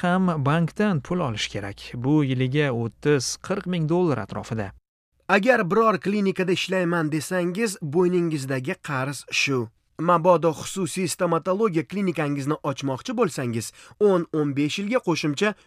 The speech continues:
Speaker 2: uch yuz, to'rt yuz ming dollar atrofida bankdan kredit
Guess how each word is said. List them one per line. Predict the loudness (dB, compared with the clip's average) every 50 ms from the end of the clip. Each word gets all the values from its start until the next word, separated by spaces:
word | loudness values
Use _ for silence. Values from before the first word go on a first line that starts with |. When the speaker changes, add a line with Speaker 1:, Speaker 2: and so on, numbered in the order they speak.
| _ -8 -6 -6
Speaker 2:
uch | -6 -4 -4
yuz, | -4 -4 -4 -8 -14 -10 -4
to'rt | -2 -2 -2 -2 -2 -2
yuz | -4 -4 -4 -4 -2
ming | 0 0 2 0 0 0
dollar | 0 0 0 0 0 0 -2
atrofida | -4 -4 -2 -2 -2 -2 -2 0 0 0
bankdan | 0 0 -2 0 0 -2 -4 -4 -4 -2 -2 -4 _ -8
kredit | -4 -2 -2 -2 -2 -6 -6